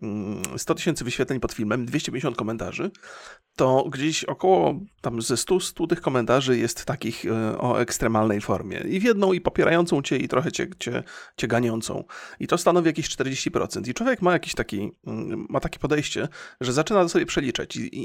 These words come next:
i, i nie myśli o tym, że to jest te sto osób, które mają ekstremalne podejście, tylko myśli, kurde, to stanowi czterdzieści procent komentarzy, czyli czterdzieści procent ludzi, którzy obejrzeli ten podcast, ma takie ekstremalne poglądy, tylko nie napisali.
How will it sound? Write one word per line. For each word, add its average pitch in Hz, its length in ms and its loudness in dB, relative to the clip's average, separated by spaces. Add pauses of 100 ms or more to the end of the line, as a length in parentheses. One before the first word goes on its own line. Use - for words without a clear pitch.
(140)
i, - 120 -12
i 156 100 0
nie 151 100 4
myśli 226 280 0
o 139 100 2
tym, 135 160 -4
że 123 100 -4
to 131 100 2
jest 127 200 0
te 123 80 2
sto 160 240 2
osób, 113 360 0
które - 260 0
mają 107 240 2
ekstremalne 104 560 -2
podejście, - 480 -2 (220)
tylko 170 220 2
myśli, - 200 -2
kurde, 127 240 2
to 110 100 -2
stanowi 127 300 0
czterdzieści - 380 -2
procent 139 300 -4
komentarzy, 123 560 2 (280)
czyli 151 200 0
czterdzieści 139 460 -2
procent - 400 0
ludzi, 160 240 2
którzy 104 240 0
obejrzeli 127 520 6
ten 123 160 0
podcast, 110 500 2 (240)
ma 135 160 2
takie 147 220 2
ekstremalne 143 500 2
poglądy, 135 340 2
tylko 147 200 0
nie 156 120 4
napisali. 160 520 0